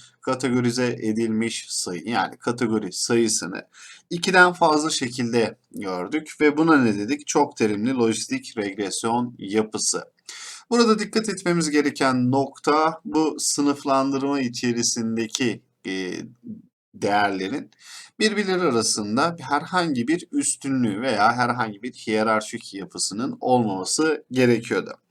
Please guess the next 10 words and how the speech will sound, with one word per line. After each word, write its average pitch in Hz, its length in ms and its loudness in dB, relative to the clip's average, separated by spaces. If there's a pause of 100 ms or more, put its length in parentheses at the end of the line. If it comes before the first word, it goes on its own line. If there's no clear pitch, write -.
(540)
Eğer 190 360 10
böyle 220 260 4
bir 202 140 -2
durum 185 420 0
var 175 240 4 (120)
ise, 117 560 2
yani 123 500 2 (640)
bağımlı 214 580 2
değişkenin 208 540 -2
oluşturduğu 165 840 2